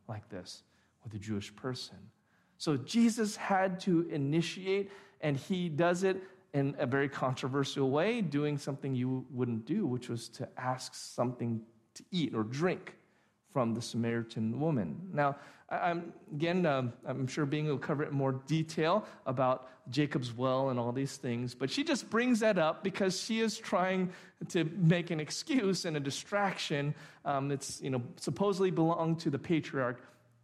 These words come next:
Jacob, Abraham, Isaac, Jacob. And so, again, it's her saying, "Our lineage and heritage is stronger than yours." So she's trying to create a conflict.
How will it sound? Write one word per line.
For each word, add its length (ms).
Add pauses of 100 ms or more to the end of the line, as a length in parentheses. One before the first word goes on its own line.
(400)
Jacob, 440
Abraham, 500
Isaac, 400
Jacob. 520 (380)
And 180
so, 400
again, 300
it's 200
her 260
saying, 420
"Our 200
lineage 760 (220)
and 140
heritage 500
is 100
stronger 540
than 160
yours." 480
So 140
she's 240
trying 220
to 60
create 300 (240)
a 80
conflict. 600